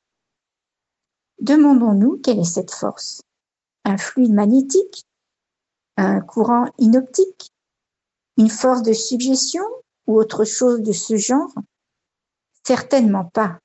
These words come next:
Non, non, non, c'est le Saint-Esprit. C'est Dieu qui est aussi une personne.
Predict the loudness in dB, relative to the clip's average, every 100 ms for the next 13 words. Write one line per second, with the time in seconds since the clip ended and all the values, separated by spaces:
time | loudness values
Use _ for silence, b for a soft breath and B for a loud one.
0 | _ 0 2 2 0 -4 -2 -2 -2 0
1 | 0 0 -2 -2 0 2 0 0 -2 -2
2 | -4 -10 -12 -12 -14 _ _ _ -20 -6
3 | 0 0 0 -4 -4 -4 -10 -6 -4 -4
4 | -4 -8 -10 -12 -4 0 0 -2 -4 -4
5 | -6 -12 -12 -12